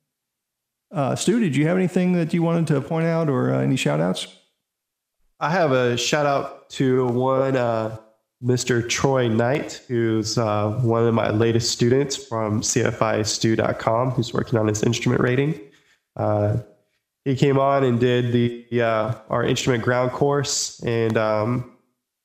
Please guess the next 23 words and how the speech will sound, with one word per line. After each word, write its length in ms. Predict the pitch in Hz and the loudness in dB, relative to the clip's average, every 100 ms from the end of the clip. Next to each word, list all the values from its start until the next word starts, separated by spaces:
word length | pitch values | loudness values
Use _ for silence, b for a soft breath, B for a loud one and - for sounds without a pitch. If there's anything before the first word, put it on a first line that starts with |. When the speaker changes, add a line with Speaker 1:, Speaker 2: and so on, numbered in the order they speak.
| - - | -14 -4
Speaker 2:
uh, 420 | 113 110 - 120 | -2 -2 -2 -6
got 220 | - 120 | -4 0
him 180 | 127 131 | 2 0
set 260 | 131 139 127 | 0 0 2
up, 320 | 139 - - | 0 -2 -4
went 160 | 127 123 | -4 0
through 180 | 123 | 0
everything, 540 | 120 123 139 135 139 135 | 2 0 0 0 0 2
and, 240 | 120 113 | 2 2
um, 400 | 110 107 107 104 - _ _ _ _ - | 2 0 0 -4 -10 _ _ _ _ -4
uh, 340 | 117 110 107 107 | 0 2 2 0
now 300 | 110 123 127 | 0 2 2
he's 160 | 120 | 2
out 460 | 123 123 123 - - | 2 0 -2 -6 -4
flying 480 | 139 139 143 143 127 | 0 2 0 0 0
and, 280 | 113 107 - | 0 -4 -8
and 320 | 120 113 107 | -4 -2 -2
getting 220 | 113 120 117 | 0 0 2
ready 240 | 117 117 | 2 0
to 40 | |
take 180 | 117 127 | 0 0
his 160 | 117 104 | 0 0
written. 440 | 117 - 139 147 | 0 2 0 -2